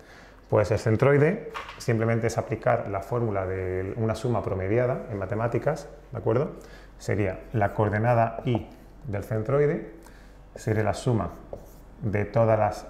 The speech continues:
áreas de todos los distintos, eh, rectángulos, eh, las distintas, eh, partes en que descomponga la figura, por la distancia del centroide de cada una de esas figuras a algún punto de referencia.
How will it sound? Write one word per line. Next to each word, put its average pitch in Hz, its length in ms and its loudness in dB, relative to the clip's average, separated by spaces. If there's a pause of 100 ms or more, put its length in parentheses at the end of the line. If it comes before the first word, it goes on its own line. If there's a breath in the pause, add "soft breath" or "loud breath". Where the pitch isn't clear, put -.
áreas 107 500 -2 (1700)
de 104 200 2
todos 113 260 4
los 110 200 2
distintos, 110 720 0
eh, 98 200 2
rectángulos, 117 1120 0
eh, 101 200 -6 (140)
las 98 200 -4
distintas, 113 420 -2 (140)
eh, 110 380 0
partes 123 400 -2
en 95 100 -6
que 95 80 -6
descomponga 98 560 -2
la 98 80 0
figura, 156 440 0 (520 loud breath)
por 156 480 0
la 107 200 0
distancia 127 680 -2 (460)
del 117 220 0
centroide 113 640 2
de 95 100 -2
cada 110 180 0
una 113 120 2
de 113 80 0
esas 123 180 -4
figuras 156 500 0
a 139 240 -2
algún 107 280 0
punto 120 240 0
de 113 80 2
referencia. 92 560 -6